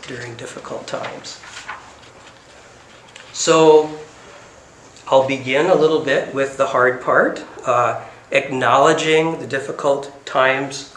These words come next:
we're in. Uh, we all know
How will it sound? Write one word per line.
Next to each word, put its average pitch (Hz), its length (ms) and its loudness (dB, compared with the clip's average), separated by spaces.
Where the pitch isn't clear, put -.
we're 127 240 0
in. 143 480 -2
Uh, 127 260 0
we 135 200 -6
all 127 520 2
know 127 720 -2